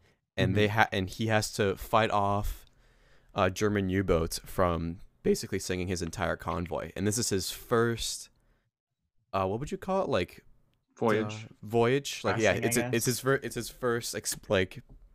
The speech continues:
Speaker 1: yeah, voyage
Speaker 3: Yeah.
Speaker 1: as a captain. And it goes
Speaker 2: Mm-hmm.
Speaker 1: through basically him going through many trials and difficulties of war on the
Speaker 2: Right.
Speaker 1: open seas.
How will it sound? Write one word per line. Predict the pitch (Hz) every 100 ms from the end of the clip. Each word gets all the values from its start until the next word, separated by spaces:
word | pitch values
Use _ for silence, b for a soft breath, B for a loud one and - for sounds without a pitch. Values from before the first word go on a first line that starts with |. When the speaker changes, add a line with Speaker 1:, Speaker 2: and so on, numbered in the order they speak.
| - -
Speaker 1:
yeah, | - 110 95
voyage | 107 104 101
Speaker 3:
Yeah. | 95
Speaker 1:
as |
a | 95
captain. | - 95 92 135 147 _ b b b b b
And | 98
it | 101
goes | 113 107 107
Speaker 2:
Mm-hmm. | -
Speaker 1:
through | 107 92
basically | 101 98 101 - 92
him | 101 95
going | 95 92 92
through | 92 85
many | 90 92 92
trials | - - 85 87 87 85
and | 87
difficulties | 87 - - 85 92 85
of | 85
war | 87 78 73 - _ _ _ _ -
on | 92 92
the | 95
Speaker 2:
Right. | 90
Speaker 1:
open | 92 85
seas. | - - - -